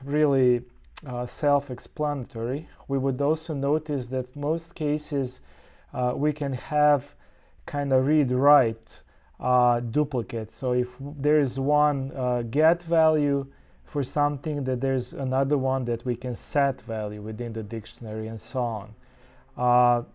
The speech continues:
as I said, most of them are self-explanatory and we don't need to spend time with them. But the one that's actually useful and maybe not as obvious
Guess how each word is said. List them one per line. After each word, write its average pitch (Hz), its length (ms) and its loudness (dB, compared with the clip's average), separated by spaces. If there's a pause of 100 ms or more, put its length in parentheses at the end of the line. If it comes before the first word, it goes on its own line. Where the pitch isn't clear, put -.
(100)
as 151 220 0
I 165 80 6
said, 160 320 2
most 147 400 0
of 147 140 -4
them 143 260 0
are 123 100 2
self-explanatory 131 1200 -2
and 123 100 -4
we 131 80 -2
don't 135 200 -4
need 131 200 -4
to 120 60 -6
spend 123 480 -8
time 151 360 -4
with 117 160 -6
them. 131 320 -2 (500)
But 123 200 -4
the 135 80 0
one 180 280 2
that's 180 240 0
actually 147 680 0 (580)
useful 151 720 2
and 139 160 2
maybe 151 300 0
not 151 380 2 (160)
as 147 400 4
obvious 143 720 2